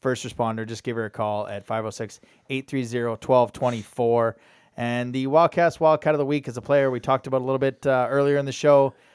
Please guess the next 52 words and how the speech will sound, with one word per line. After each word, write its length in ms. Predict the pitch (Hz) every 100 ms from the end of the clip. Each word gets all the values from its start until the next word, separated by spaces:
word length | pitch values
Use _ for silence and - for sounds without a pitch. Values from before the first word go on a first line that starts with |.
| _ -
Um, 640 | 113 110 110 110 107 101 _ _ _ _ _ _
I 100 | 131
don't 120 | 135 160
know 80 |
if 60 | 170
the 60 | 160
expectation 640 | - 151 - 147 135 139
was 140 | 120
just 320 | 120 - - _ _ _ _ _ -
too 280 | - 143 151
high 500 | 131 139 143 156 - _
coming 260 | - 135 135
into 160 | 135 131
the 100 | 131
season 340 | - 139 127
off 180 | 120 -
having 200 | 123 120
a 60 |
season 400 | 113 135 123 120
he 140 | 117 123
had 200 | 117 117
with, 300 | 113 - -
uh, 240 | 113 104 101 _ _ _ -
with 120 | 117
Jacob 260 | 135 120
Hudson 300 | 120 120 -
last 340 | 117 117 113 -
year. 360 | 120 120 117 -
Uh, 380 | 110 104 104 104
but, 240 | 107 - -
you 80 | 117
know, 100 | 104
Francis 380 | 127 127 -
Langlois 480 | 139 131 123 123 123 - _ _
has 140 | 117 107
just 220 | 123 -
gotten 240 | 113 113 104
better 340 | 120 123 127
and 200 | 123 107
better. 320 | 120 120 120
He 160 | 107 120
had 180 | 113 107
a 40 |
goal 340 | 104 123 127 131
in 100 | 117
each, 340 | 120 110 -
uh, 300 | 113 104 101
or 60 | 110
an 260 | 107 104 110
assist 340 | - 151 -
against 280 | 131 127 -
Quebec. 360 | 123 127 -